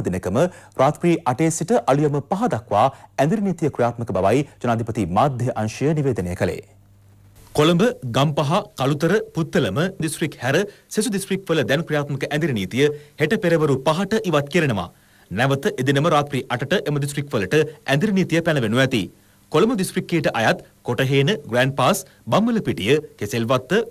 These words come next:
මරදාන, ගොතටුව, මුල්ලේරියාව, වැල්ලම්පිටිය, ගල්කිස්ස, දෙහිවල සහ කොහුවල යන පොලිස් බල ප්‍රදේශවලට ඇඳිරි නීතිය ඉවත් කිරීමක් සිදුවන්නේ නැහැ. ගම්පහ දිස්ත්‍රික්කයට අයත් ජායල, කොච්චිකඩේ, සීදුව යන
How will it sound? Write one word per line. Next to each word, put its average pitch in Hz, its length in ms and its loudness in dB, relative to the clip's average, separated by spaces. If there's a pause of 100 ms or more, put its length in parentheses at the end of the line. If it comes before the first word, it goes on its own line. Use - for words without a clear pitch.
(160)
මරදාන, 131 420 0 (440)
ගොතටුව, 127 340 0 (320)
මුල්ලේරියාව, 135 560 0 (440)
වැල්ලම්පිටිය, 139 600 2 (260)
ගල්කිස්ස, 190 380 -2 (460)
දෙහිවල 226 360 4
සහ 135 240 0 (300)
කොහුවල 190 320 4
යන 98 180 -2 (360)
පොලිස් 226 260 2
බල 165 160 4
ප්‍රදේශවලට 120 640 -2
ඇඳිරි 160 380 -2
නීතිය 147 280 0 (140)
ඉවත් 190 240 0
කිරීමක් 120 400 0
සිදුවන්නේ 120 420 0
නැහැ. 135 240 2 (300)
ගම්පහ 208 400 2
දිස්ත්‍රික්කයට 180 500 -2
අයත් 117 320 0 (200)
ජායල, 127 340 4 (180)
කොච්චිකඩේ, 165 640 -2 (160)
සීදුව 262 480 2
යන 180 140 2